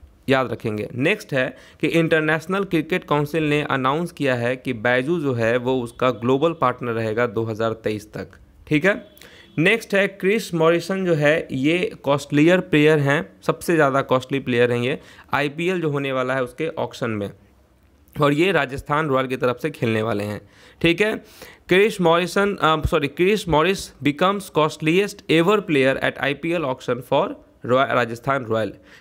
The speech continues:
सेकेंड इंडिया विंटर गेम जो है इसका सेकेंड एडिशन स्टार्ट होने वाला है गुलमर्ग में। इनफैक्ट ये हो चुका होगा, पहले का करंट अफेयर्स है। नेक्स्ट है गोवा's fourteen years old लियोन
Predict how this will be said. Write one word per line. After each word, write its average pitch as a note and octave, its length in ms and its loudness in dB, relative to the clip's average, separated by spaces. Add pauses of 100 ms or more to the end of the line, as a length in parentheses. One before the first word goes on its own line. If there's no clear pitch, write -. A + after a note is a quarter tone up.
सेकेंड G#3 480 0
इंडिया F3 420 2
विंटर E3 460 2
गेम E3+ 280 0
जो E3 100 2
है D3 380 2
इसका D#3 260 0
सेकेंड D#3 380 0
एडिशन C3+ 540 -2
स्टार्ट C#3 360 -2
होने C3 200 -2
वाला B2 220 0
है C3+ 260 -6
गुलमर्ग A2 400 -2
में। G2+ 260 -6 (560)
इनफैक्ट D#3 360 -2
ये D#3 40 0
हो C#3 200 0
चुका D3 240 -2
होगा, B2 260 0 (340)
पहले B2 220 -2
का C3+ 80 2
करंट A#2 300 -2
अफेयर्स A2+ 300 -4
है। G2 160 -8 (680)
नेक्स्ट G3+ 320 0
है F#3 240 0
गोवा's G3 420 2 (140)
fourteen G#3 400 2
years F3 320 4 (180)
old E3 380 4
लियोन E3+ 540 4